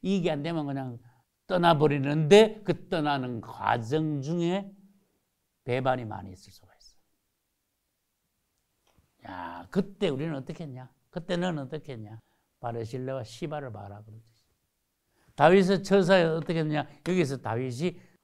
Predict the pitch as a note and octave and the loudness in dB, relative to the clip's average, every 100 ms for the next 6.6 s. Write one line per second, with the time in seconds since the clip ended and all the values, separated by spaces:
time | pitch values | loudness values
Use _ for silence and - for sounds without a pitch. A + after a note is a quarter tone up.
0 | _ _ - - E3+ D3+ C3+ C3+ G#2 F#2 | _ _ -16 -6 -6 -6 -6 -6 -6 -10
1 | A2 G#2 F#2+ F#2 - - - - _ _ | -12 -14 -14 -18 -20 -20 -20 -20 _ _
2 | _ _ _ _ _ _ _ _ _ _ | _ _ _ _ _ _ _ _ _ _
3 | _ _ _ _ _ - D3+ D#3 D#3+ F3 | _ _ _ _ _ -6 -2 0 2 2
4 | E3 C#3 A#2+ C3+ D#3+ - E3+ - _ _ | 2 -2 0 0 -2 -6 -8 -10 _ _
5 | _ _ _ _ _ _ _ _ - F#3 | _ _ _ _ _ _ _ _ -12 -10
6 | - E3 C3 F2+ - | -10 -12 -12 -14 -20